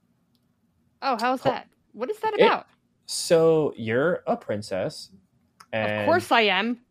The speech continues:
Speaker 2: you need to take over the, the realm, basically, by paying people off. And how do you pay people off? You punch them and take their money. And then
Speaker 1: <laughs>
Speaker 2: you,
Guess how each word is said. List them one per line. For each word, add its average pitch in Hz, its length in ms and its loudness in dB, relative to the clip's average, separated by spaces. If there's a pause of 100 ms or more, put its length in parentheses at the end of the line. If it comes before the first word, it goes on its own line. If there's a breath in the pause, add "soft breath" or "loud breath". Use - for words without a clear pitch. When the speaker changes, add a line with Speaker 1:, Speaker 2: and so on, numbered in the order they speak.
(380)
Speaker 2:
you 117 180 -4
need 143 240 -2
to 156 80 -2
take 120 340 -4
over 156 520 0 (100)
the, 123 480 0 (460)
the 123 360 0
realm, 113 480 -2
basically, 117 760 -4 (460)
by 113 460 2 (100)
paying 123 280 -2
people 147 260 0
off. 190 260 4
And 95 120 -6
how 110 100 0
do 120 60 -2
you 127 60 -2
pay 131 140 0
people 127 240 -2
off? 151 220 0
You 131 100 0
punch 123 240 -4
them 139 140 -2
and 143 80 -2
take 139 140 0
their 160 80 2
money. 135 340 -2 (800 soft breath)
And 113 140 -6
then 127 220 4
Speaker 1:
<laughs> 147 40 0
Speaker 2:
you, 131 120 -4